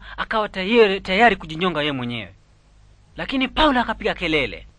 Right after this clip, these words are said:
"Usijiue mwenyewe, sisi sote tuko hapa." Mkuu huyo wa gereza akaenda kuchukua taa ili aone kama ni kweli wote walikuwa hapo.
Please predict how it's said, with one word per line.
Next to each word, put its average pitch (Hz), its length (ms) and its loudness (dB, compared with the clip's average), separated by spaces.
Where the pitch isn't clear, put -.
"Usijiue 349 760 4
mwenyewe, 370 640 4
sisi 339 300 -2
sote 370 300 2
tuko 339 240 0
hapa." 349 440 6
Mkuu 202 400 -2
huyo 208 180 6
wa 185 80 6
gereza 180 400 4
akaenda 196 380 0
kuchukua - 380 -2
taa 180 420 2
ili 190 220 -2
aone 180 280 4
kama 180 260 -2
ni 156 100 -4
kweli 185 340 0
wote 156 220 4
walikuwa 135 360 4
hapo. 123 360 -2